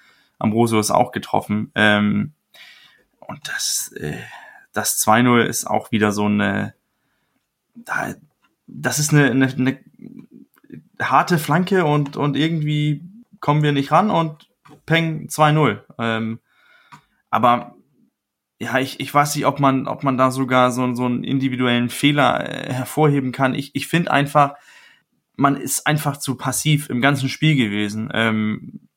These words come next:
man, man war nicht bissig genug, man war nicht, äh, griffig genug. Fiete hat das ja öfters angesprochen wegen den zweiten Bällen. Wenn du wach bist und wenn du konzentriert bist, dann bekommst du die zweiten Bälle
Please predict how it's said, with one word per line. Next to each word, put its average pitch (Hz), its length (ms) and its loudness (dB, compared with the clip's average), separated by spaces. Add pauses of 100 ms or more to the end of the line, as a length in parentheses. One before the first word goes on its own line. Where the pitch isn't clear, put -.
(140)
man, 127 340 0
man 127 220 2
war 139 160 2
nicht 143 280 0
bissig 156 360 -4
genug, 147 320 2
man 127 120 0
war 135 140 2
nicht, 135 300 -2
äh, 117 300 -2
griffig 151 340 -4
genug. 139 320 2 (420)
Fiete 165 320 2
hat 151 100 0
das 143 140 0
ja 143 80 4
öfters 139 220 0
angesprochen 135 560 0
wegen 127 160 -2
den 127 100 -2
zweiten 127 380 -2
Bällen. 147 420 2 (320)
Wenn 160 220 4
du 175 320 2
wach 156 320 0
bist - 280 0
und 123 120 -2
wenn 143 100 2
du 151 140 2
konzentriert 147 640 0
bist, - 160 -12
dann 117 100 -2
bekommst 151 420 -2
du 127 60 -8
die 107 80 -10
zweiten - 460 -10
Bälle 131 300 0